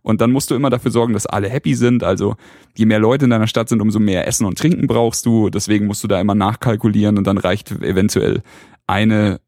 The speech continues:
Plantage nicht mehr aus und du brauchst eine zweite und sowas. Aber ich kann mir das ziemlich gut vorstellen, bei der industriellen Revolution achtzehnhundert dann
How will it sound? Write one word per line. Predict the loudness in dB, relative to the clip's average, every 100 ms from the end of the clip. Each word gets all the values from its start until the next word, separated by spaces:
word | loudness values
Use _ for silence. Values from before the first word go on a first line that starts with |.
| _ -8
Plantage | -4 -2 0 0 2
nicht | 0 0
mehr | 0
aus | 0 0
und |
du | -2
brauchst | -2 -4 -4
eine | -4
zweite | -2 0 0 0
und | 0
sowas. | 0 0 0 -4 -14 _ _ _ _ _ _ _ _
Aber | -4 -2 0 -2 -8 -20 -20 _ _ _ _ _ _ _
ich | -4 -4 -6
kann | -2 0
mir |
das | 2 0 0
ziemlich | 0 0
gut | 0 -2
vorstellen, | 0 -2 2 2 2 -2 -6
bei | -4
der | -2 0
industriellen | 0 -2 -6 -4 -2 0
Revolution | 0 0 0 0 2 2 2 -2 -6
achtzehnhundert | -8 -2 0 0 0 -2 -8 _ _ -6
dann | -2 -2